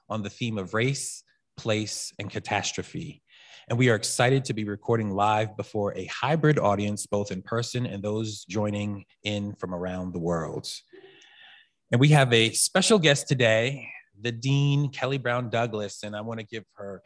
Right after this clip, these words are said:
a proper introduction. The Very Reverend Doctor Kelly Brown Douglas was named Dean of the Episcopal Divinity School at Union Theological Seminary and Professor of Theology at Union in September twenty seventeen.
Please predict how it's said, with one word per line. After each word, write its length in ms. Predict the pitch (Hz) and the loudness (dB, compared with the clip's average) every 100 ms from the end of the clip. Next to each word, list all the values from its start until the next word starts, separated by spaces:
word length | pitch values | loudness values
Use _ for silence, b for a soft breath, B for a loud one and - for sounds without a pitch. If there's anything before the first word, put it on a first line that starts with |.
| B B - | B B -12
a 120 | 98 | -12
proper 520 | - - 101 - 92 | -6 0 0 0 -6
introduction. 920 | 101 98 87 101 101 - 87 82 82 - _ _ B B B B | -6 -10 -8 -6 -6 -6 -8 -10 -16 -20 _ _ B B B B
The 80 | 123 | -4
Very 300 | 113 135 147 | 4 6 6
Reverend 580 | 131 131 123 127 123 - | 4 4 4 2 2 0
Doctor 320 | 117 117 110 | 0 0 -4
Kelly 280 | - 127 131 | -4 -4 -4
Brown 360 | 117 117 113 | 0 0 0
Douglas 440 | 104 117 117 120 - | 2 2 2 -2 -4
was 160 | 104 98 | -8 -6
named 420 | 107 104 95 87 | -4 -4 -6 -8
Dean 260 | 113 127 139 | -2 0 0
of 180 | 107 | -2
the 80 | - | -4
Episcopal 640 | - - 135 - 131 127 120 | 2 4 4 0 -2 -2 -4
Divinity 560 | 101 95 117 127 120 | -4 -2 0 0 -2
School 480 | 113 - - 135 139 | -4 -6 0 2 2
at 220 | 104 98 | 0 -6
Union 320 | 98 123 127 120 | -6 -4 -4 -4
Theological 640 | 110 101 98 95 - 90 | -6 -4 -4 -4 -10 -12
Seminary 600 | - 123 127 120 120 120 B B - | -6 -2 0 0 0 -4 B B -10
and 120 | 107 | -6
Professor 520 | 101 - 117 - 135 | -6 0 0 2 -2
of 200 | - 113 | -2 -6
Theology 600 | - 120 104 104 101 107 | -2 2 2 0 -2 -6
at 160 | 92 92 | -6 -4
Union 340 | 113 123 123 | -2 0 -2
in 140 | 92 | -4
September 680 | - 104 92 - 113 120 120 | -6 -6 -6 -8 -6 -2 -2
twenty 280 | 113 107 104 | -4 -6 -6
seventeen. 720 | - 90 90 - 120 117 117 | -4 -6 -6 -6 -6 -6 -8